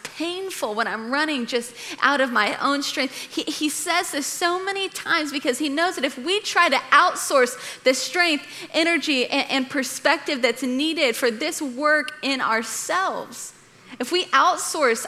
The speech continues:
all that's needed to stand firm in the gospel in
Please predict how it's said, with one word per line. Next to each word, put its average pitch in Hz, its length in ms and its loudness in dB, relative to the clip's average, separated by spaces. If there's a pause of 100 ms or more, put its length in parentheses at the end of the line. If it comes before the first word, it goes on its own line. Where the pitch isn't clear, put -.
all 294 240 2
that's 311 320 -2
needed 254 760 -2 (680)
to 262 100 -6
stand 311 500 -2
firm 262 340 -2
in 240 100 -4
the 214 80 0
gospel 202 720 -2 (300)
in 311 320 0